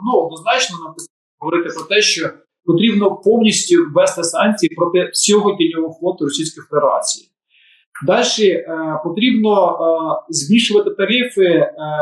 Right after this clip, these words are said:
щодо компаній і щодо країн, які купують нафту Російської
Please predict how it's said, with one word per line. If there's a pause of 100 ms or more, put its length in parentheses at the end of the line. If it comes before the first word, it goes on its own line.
(160)
щодо
компаній
і
щодо
країн,
які
купують
нафту
Російської